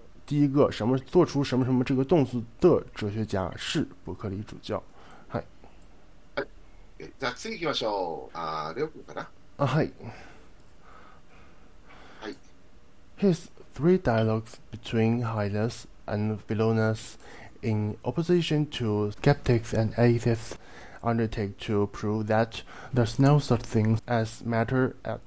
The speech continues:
Speaker 1: all, and that the world consists of nothing but minds and their ideas.
Speaker 2: はい。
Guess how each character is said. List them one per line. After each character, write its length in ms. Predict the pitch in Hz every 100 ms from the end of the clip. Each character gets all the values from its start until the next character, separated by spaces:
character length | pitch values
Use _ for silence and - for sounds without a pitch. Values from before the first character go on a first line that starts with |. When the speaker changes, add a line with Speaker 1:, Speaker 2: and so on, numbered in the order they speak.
| -
Speaker 1:
all, 340 | 127 98 - - - - - - - -
and 220 | 110 104
that 240 | 123 123
the 100 | 110
world 640 | 101 107 104 107 151 - - - - -
consists 500 | 117 107 127 135 -
of 260 | 113 113 113
nothing 520 | 120 175 - 208 202
but 240 | 98 101 -
minds 640 | 208 208 101 151 175 - -
and 260 | 110 101 92
their 280 | 98 92 90
ideas. 680 | - 98 95 - - - - - - - - - - - - - - - - - - - - - - - - - - - -
Speaker 2:
は 80 |
い。 60 | 120